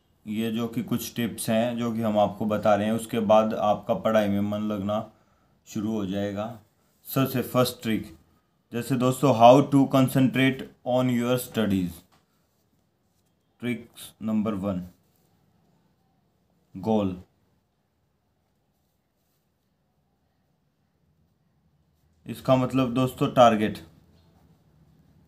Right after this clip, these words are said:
सबसे पहला, पहला ये है दोस्तों कि आपका गोल आपको देखना है कि आपको क्या करना है। लाइक आपको,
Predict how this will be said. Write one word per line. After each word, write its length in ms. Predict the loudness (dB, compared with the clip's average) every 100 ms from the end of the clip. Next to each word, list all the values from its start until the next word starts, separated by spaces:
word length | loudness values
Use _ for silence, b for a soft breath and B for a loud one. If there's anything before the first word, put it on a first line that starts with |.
| _ _ _ _ _ _ _ _ _ _ _ -20 _ _ _ _ _ _ _ -20 -20 -20 -20 -20 -20 -20 -20 -20 -20 -20
सबसे 300 | -2 0 2 2
पहला, 420 | 4 6 6 6
पहला 520 | 0 -6 2 4 6
ये 160 | 6 4
है 100 | 4
दोस्तों 360 | 2 0 2 0
कि 200 | 4 6 6 2 -4 -20 -20 -20 -20 -20 -12 2
आपका 360 | 6 6 4 2
गोल 340 | 6 6 6 6 0 -8 -10 -10 -4 4
आपको 340 | 4 4 2
देखना 400 | 4 4 6 4
है 120 | 4
कि 100 | 6
आपको 380 | 8 8 6 2
क्या 160 | 8 8
करना 320 | 8 4 4
है। 160 | 4 6
लाइक 340 | 6 6 2 -2 4
आपको, 760 | 6 6 2 0 0 -2 -6